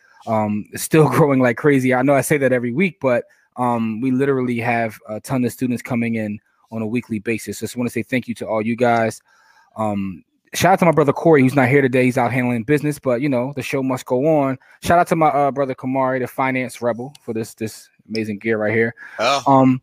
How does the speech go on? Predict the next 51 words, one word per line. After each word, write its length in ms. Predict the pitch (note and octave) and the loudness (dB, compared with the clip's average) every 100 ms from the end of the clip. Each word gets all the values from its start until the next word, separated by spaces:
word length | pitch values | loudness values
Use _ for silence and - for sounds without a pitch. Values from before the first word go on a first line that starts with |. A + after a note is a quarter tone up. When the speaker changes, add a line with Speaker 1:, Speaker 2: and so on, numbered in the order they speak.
| - | -8
Speaker 2:
that's 140 | - | -2
Speaker 1:
but 40 | B2+ | 4
Speaker 2:
my 60 | |
Speaker 1:
yeah, 60 | G#3+ | 6
Speaker 2:
man. 120 | F#3+ | 6
Speaker 1:
listen, 380 | A3 - A#2+ - - | 4 2 -6 -8 -8
it's 140 | - | -4
your 80 | E3 | 2
guy, 180 | F#3 D3 | 2 4
right? 240 | C3+ D#3+ | 4 2
Speaker 2:
<laughs> 0 | |
Yeah. 720 | E3+ F3 G#3 - G#3+ - D4 A#3 | 4 4 4 4 0 -2 -10 -4
Speaker 1:
<laughs> 40 | |
But 140 | E3 E3 | 2 4
our 120 | G#3 | 4
show 260 | - G#3 | 0 -2
is 80 | F#3+ | 0
designed 440 | E3 C#3+ D#3+ D#3 D3+ | -2 -2 -2 -2 -4
to 60 | C3+ | -4
highlight 440 | D3 C#3+ C#3 B2 | -2 -2 -2 -4
brothers 320 | C#3 C#3+ B2+ | -4 -4 -4
and 100 | B2+ | -8
sisters 380 | - C#3+ C#3 B2+ | -8 -10 -10 -12
who 140 | C3+ | -8
are 180 | B2 A#2+ | -6 -6
doing 240 | A#2 B2+ A#2 | -8 -8 -6
amazing 520 | A2+ C#3 C3+ C3 A#2 | -4 -4 -4 -6 -6
work 240 | C3 A#2+ | -8 -8
in 80 | A#2+ | -10
the 100 | A2 | -12
community. 640 | - A#2+ G#3+ G3+ C#3+ B2+ - _ _ _ - | -10 -4 -2 0 -2 -6 -8 _ _ _ -8
And, 180 | C#3 | -6
um, 400 | C3+ C3 B2+ B2 B2 - | -4 -4 -4 -6 -8 -6
you 100 | D#3+ | -2
know, 180 | C#3 B2+ | -2 -2
this 160 | D#3+ | -4
show 360 | - D3+ C#3+ G3+ | -2 0 0 -2
is, 200 | C3 - | -6 -6
is, 180 | C3+ C3+ | -8 -6
is 180 | B2+ B2 | -8 -4
like 240 | B2+ B2+ | -4 -2
others. 240 | D3+ B2+ | -4 -4
We 80 | A#2+ | -4
have 160 | C3 A#2+ | -4 -2
someone 300 | C#3+ C3 B2 | -4 -4 -4
who's 120 | B2 | -6
doing 360 | C3 B2 A#2 A2+ _ _ _ _ - | -4 -4 -4 -8 _ _ _ _ -4
powerful 480 | D#3+ E3 E3 D#3 | 2 4 4 0
things, 420 | C#3+ D#3+ D#3 B2+ G#2+ | -4 0 0 -2 -4
uh, 300 | A#2 A2+ G#2+ | -4 -4 -6
with 180 | A2+ - | -8 -8